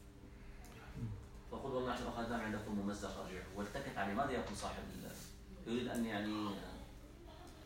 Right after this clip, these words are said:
هذا الشرع أنت بينك وبين الله عز وجل. هل العيب قديم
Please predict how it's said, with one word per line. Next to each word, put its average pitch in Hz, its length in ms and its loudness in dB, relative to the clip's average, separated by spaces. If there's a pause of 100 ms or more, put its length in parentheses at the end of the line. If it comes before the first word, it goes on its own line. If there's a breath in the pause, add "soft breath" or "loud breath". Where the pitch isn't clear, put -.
(760)
هذا 151 100 -4
الشرع 143 200 -2 (120)
أنت 160 180 2
بينك 170 220 4 (140)
وبين 127 200 4
الله 120 220 8
عز 110 200 8
وجل. 104 140 2
هل 151 200 6
العيب 156 280 10 (100)
قديم 165 720 12